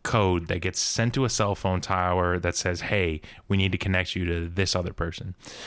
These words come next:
So then you take a step back, and I can imagine the same thing with landlines, except it goes through the ground. But then you move back to rotary telephones, and you're like,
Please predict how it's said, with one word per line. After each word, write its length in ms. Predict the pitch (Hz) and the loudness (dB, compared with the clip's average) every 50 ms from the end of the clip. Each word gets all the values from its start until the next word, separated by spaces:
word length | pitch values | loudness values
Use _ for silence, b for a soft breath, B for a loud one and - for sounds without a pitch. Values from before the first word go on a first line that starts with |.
| B B | B B
So 80 | B - | B -2
then 80 | 107 120 | 0 0
you 60 | 139 | 0
take 160 | 139 - 160 | 0 0 -2
a 40 | 131 113 | -2 -4
step 340 | - - - 139 123 107 | -6 -4 -2 -2 -2 -2
back, 400 | 104 113 107 104 104 101 95 - - - | 0 0 0 0 0 -2 -4 -6 -10 -6
and 100 | 104 104 | -4 -2
I 60 | 98 98 | -2 -2
can 140 | - 104 | -2 -2
imagine 400 | 98 92 101 104 117 117 104 104 | -2 0 0 0 0 0 0 -2
the 60 | 101 90 | -2 -2
same 260 | - 107 104 101 95 | 0 0 0 0 0
thing 180 | - 110 104 | 0 0 0
with 120 | 98 92 107 | 0 0 0
landlines, 720 | 120 147 156 151 135 113 101 101 98 98 95 95 - - | 2 2 2 2 2 2 2 2 2 2 0 -2 -4 -6
except 300 | 101 95 - 104 95 - 92 | -8 -6 -4 -4 -4 -4 -2
it 20 | |
goes 260 | 90 101 98 92 85 | 0 0 0 0 0
through 120 | - 95 90 | -2 -4 -6
the 60 | 90 | -4
ground. 360 | 85 92 95 90 82 101 - - B B B B B B B B | -2 -2 -2 -2 -2 -4 -10 -16 B B B B B B B B
But 80 | 127 | 0
then 100 | 139 156 | 0 2
you 100 | 175 185 185 | 2 2 2
move 220 | 180 175 160 131 | 2 2 2 2
back 200 | 120 123 123 117 | 0 0 0 -2
to 60 | 120 | -2
rotary 380 | 110 98 101 104 113 120 120 117 | -2 0 0 2 2 2 0 0
telephones, 600 | - 131 123 127 120 - 131 139 139 139 135 - | 0 -2 -2 -2 -2 0 0 2 2 2 0 0
and 120 | - - 110 | 0 2 4
you're 100 | 107 107 | 4 6
like, 260 | 107 101 101 95 - | 4 4 2 0 -2